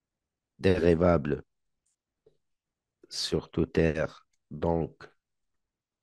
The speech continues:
elle est dérivable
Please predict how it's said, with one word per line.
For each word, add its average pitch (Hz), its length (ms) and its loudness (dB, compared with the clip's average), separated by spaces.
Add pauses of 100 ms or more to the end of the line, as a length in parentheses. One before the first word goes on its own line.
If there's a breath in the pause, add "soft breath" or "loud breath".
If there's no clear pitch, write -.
(1400)
elle 85 220 6
est 85 200 2 (1400)
dérivable 76 920 2